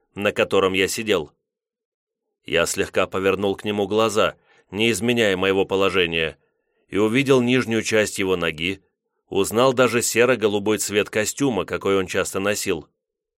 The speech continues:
Только материя его казалась полупрозрачной,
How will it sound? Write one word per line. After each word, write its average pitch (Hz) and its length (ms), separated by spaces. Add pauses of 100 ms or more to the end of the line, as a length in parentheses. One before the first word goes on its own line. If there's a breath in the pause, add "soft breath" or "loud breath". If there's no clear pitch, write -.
(440)
Только 85 300
материя 98 540
его 87 240
казалась 92 440
полупрозрачной, 92 1080